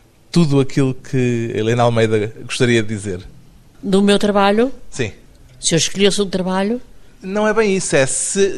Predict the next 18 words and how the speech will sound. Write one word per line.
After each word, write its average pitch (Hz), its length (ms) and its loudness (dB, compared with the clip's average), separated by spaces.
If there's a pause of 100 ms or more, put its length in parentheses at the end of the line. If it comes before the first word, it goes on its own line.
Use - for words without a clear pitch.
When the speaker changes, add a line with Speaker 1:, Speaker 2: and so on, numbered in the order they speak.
Speaker 1:
isto 156 240 -6
até 165 480 0
em 160 80 0
termos, 160 580 -4
digamos, 143 460 -2
um 151 80 -4
bocadinho 147 300 -2
mais 160 260 0
vagos 143 400 0
e 156 60 -4
um - 20 -4
bocadinho 151 240 -4
mais 151 160 2
Speaker 2:
Sim. 208 120 -2
Speaker 1:
teóricos. 135 380 2
Se 180 300 0
acha 190 340 2
que 202 520 -4